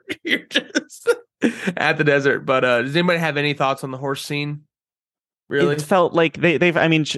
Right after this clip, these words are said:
Speaker 2: uh, I mean, Stahelski and Reeves have talked about it. They, they wanted to do their Lawrence of Arabia moment.
Speaker 1: Sure.
Speaker 2: Like they said, that's what this was. This was their,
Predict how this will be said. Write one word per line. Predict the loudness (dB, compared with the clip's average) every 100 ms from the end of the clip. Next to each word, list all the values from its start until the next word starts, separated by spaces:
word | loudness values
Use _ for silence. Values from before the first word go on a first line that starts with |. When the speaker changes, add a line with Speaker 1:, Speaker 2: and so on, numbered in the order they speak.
| 0
Speaker 2:
uh, | 0 0
I | 0 2
mean, | 2 -2
Stahelski | -4 0 2 2 0 -2 0
and | 0 -4 0
Reeves | 2 2 -2
have | -2
talked | -2 0
about | 0 0
it. | 0 2
They, | 2 0 _ -20 -20 _ _
they | 0
wanted | 2 4 2 0
to | 0
do | 2
their | 4 4 2
Lawrence | 0 -6 -2 2 4 2 0
of |
Arabia | 0 2 2 2 0 0 _ -6
moment. | 0 2 2
Speaker 1:
Sure. | 2 0
Speaker 2:
Like | 0
they | -2
said, | 0 0
that's | 2 0 0
what | 0
this | 0
was. | 2 2 0 -2
This | -4 -2
was | -4 2
their, | 2 4 2 0